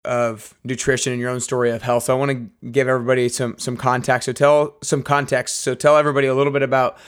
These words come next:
your story o-, of health and kind of how you realized at a young age that you were susceptible, I guess, to some allergies and, and things of that nature, and how you became a,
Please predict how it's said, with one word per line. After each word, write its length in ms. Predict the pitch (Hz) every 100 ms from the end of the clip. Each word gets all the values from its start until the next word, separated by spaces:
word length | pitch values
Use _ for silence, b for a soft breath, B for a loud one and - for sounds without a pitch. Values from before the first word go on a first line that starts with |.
| B B B B -
your 240 | 135 147
story 460 | 139 151 143 139 131
o-, 140 | 127
of 120 | - 123
health 420 | - 131 135 131
and 160 | 117
kind 200 | - 127
of 80 | 123
how 240 | 117 120 123
you 560 | 113 120 120 120 110 b b b
realized 400 | 139 160 143 147
at 80 | 143
a 40 | 127
young 300 | 131 139 131
age 380 | 127 127 120
that 420 | 110 123 120 - _ _
you 200 | 117 123
were 380 | 120 120 120 117
susceptible, 760 | 120 143 143 147 139 139 135 104
I 100 | 127
guess, 220 | 131 -
to 180 | - 131
some 460 | 135 127 120 113
allergies 640 | - 139 135 123 131 131 123
and, 160 | 113
and 420 | - 120 117 113 - _ -
things 260 | - 139 123
of 80 | 123
that 180 | 123
nature, 320 | - 123 - 123
and 240 | 117 113
how 200 | 113 123
you 180 | 120 113
became 600 | 113 - 113 113 113 107 -
a, 320 | 113 98 95